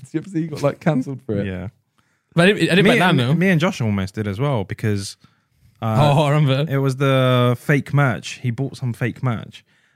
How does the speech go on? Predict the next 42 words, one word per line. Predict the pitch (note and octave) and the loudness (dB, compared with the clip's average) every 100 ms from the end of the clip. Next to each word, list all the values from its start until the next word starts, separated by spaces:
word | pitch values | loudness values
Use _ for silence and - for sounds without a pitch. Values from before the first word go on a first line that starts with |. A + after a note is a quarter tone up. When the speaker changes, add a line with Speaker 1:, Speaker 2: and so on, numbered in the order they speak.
| _ | _
Speaker 2:
and | - A#2+ | -4 0
one | D3 | 2
of | C#3+ | 2
the | A#2+ | 0
designs | A#2+ A#2+ C3+ A2+ G2 G2 A#2+ | -2 0 2 2 0 -4 -4
looked, | A#2 - - - _ _ _ C3+ | -6 -6 -16 -20 _ _ _ -4
okay, | C3 A2 | -2 -2
so | C3 | -4
artistically | C#3 C#3 E3 - D3+ - A#2 | -2 -2 -2 -4 -4 -2 -2
it | A2 | 0
looked | B2 - | -4 -4
really | C3+ B2+ A#2 | -4 -2 -2
nice, | B2 - A2+ - - | -4 -6 -12 -16 -14
but | - - | -12 -6
his | B2 - | -6 -6
face | - A#2+ G2+ - - _ _ _ - | -6 -6 -6 -12 -20 _ _ _ -10
was, | A2+ | -6
like, | A2 - - | -6 -6 -6
ugly. | A2 G#2+ F#2 F#2+ _ _ _ - | -4 -2 -4 -6 _ _ _ -4
So | A#2+ | 0
I | |
was | A#2 | 4
like, | B2+ - | 2 2
"Oh, | C#3+ A#2+ | 2 2
that's | B2+ - | 0 0
so | C3+ A#2+ | 0 2
clapped," | D3 C#3+ G#2+ - - - | 2 2 0 -6 -20 -10
just | A#2 A#2+ - | -8 -8 -6
'cause, | B2 A#2 | -6 -2
like, | A2 - - - | -2 -4 -10 -8
his | A#2+ | -6
face | - A#2+ A2+ | -4 -4 -4
was | |
deformed. | G2+ A2+ A#2 A2+ C#3+ F#3 - _ _ _ _ _ _ _ _ _ - | -8 -4 -2 0 -2 -4 -8 _ _ _ _ _ _ _ _ _ -6
But | - | -4
it's | C3 | -2
just | - D3 | -2 -2
a | C3+ | -4
style | - C3 C3 A#2 G2+ | -2 2 4 4 0
of | G2+ | -2
that | G2+ F2 | -4 -4
art. | A2+ G2 E2+ | -4 -4 -6